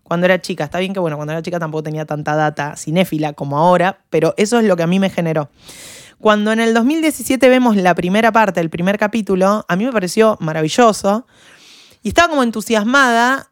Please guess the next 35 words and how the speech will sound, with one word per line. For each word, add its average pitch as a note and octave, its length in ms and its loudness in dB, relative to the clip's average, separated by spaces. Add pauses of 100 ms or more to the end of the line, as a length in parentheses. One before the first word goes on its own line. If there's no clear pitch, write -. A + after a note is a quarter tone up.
(120)
con F#3+ 360 -4
ver D4+ 200 2
qué C#4+ 100 -2
pasaba A#3 600 4
y G#3 100 -6
qué A#3 100 -2
iban B3+ 180 2
a A3 40 2
hacer A#3 280 0
con G3+ 160 0
esta F3 300 0
segunda F#3 340 0
parte, F#3 280 0
porque F3 460 -8
sí C4 200 -6
mi C#4+ 100 -2
recuerdo A#3 400 2
era A3+ 180 2
que G#3 100 -8
se E3+ 120 -6
ponía F3 480 -4
muy B3+ 380 -4
bizarro A#3+ 880 0
y E3 140 -8
que E3+ 140 -2
se, D#3 240 -10
y, - 200 -10 (240)
y D3 160 -14
que F#3+ 100 -4
no A#3 100 0
estaba G#3+ 280 2
tan D#3 240 -4
bueno D3 580 -2
el D3 200 -6
final. C#3 420 -8